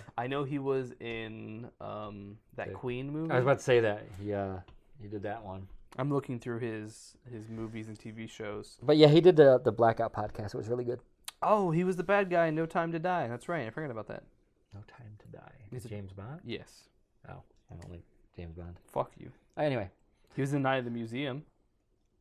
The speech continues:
Speaker 2: We are going way off track again.
Speaker 1: I know he was in Night of the Museum. That's where I first saw him. He's a really good actor in that one.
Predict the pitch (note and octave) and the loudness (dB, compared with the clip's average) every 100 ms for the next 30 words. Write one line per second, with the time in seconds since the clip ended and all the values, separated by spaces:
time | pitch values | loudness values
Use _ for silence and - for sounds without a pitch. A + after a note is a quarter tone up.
0 | _ A2 G#2 G2 F#2 F2+ F2+ F2 - G#2 | _ -10 -10 -8 -10 -10 -12 -14 -20 -20
1 | - B2+ B2 C#3 C#3 A2 A2 G#2 G#2 F#2+ | -14 -10 -4 -2 -2 -4 -10 -12 -12 -12
2 | G2 G#2+ G#2+ G#2 - - A#2+ D#3+ - G2 | -16 -14 -14 -14 -16 -10 -4 -4 -4 -10
3 | - D3+ - G2+ G2+ F2 - _ _ _ | -6 -8 -8 -12 -12 -16 -20 _ _ _
4 | - E3+ D3+ C3+ B2 A2+ A2 A2 - G2+ | -8 -4 -2 -2 -2 -6 -8 -10 -12 -18
5 | G#2 G2 - A2+ | -14 -16 -16 -20